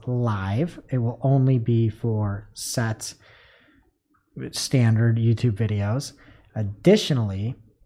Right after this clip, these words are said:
um, this is only for YouTube.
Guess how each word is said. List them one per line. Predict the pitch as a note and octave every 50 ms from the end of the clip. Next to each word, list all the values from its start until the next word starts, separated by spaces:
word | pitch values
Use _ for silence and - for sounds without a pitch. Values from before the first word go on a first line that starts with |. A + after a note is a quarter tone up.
| _
um, | - A#2 A2+ A2 G#2+ G#2+ G#2 G#2 A2+ - - - - _ _ _ _ _ _ _ _ _ _ _ _ _ _ _ _ _ _ _
this | C3 B2 A#2+ A#2+ A#2 C#3+ D3 C#3 - - - - - _ _ -
is | C3+ B2+ B2 A2+ - -
only | - C3+ C3 C3 B2 B2 B2 B2
for | A2+ - - G#2+ G2+ G#2 G#2+ A2
YouTube. | A#2 D3+ A3 C#4+ C4 - - - F#2+ F#2 F#2+ -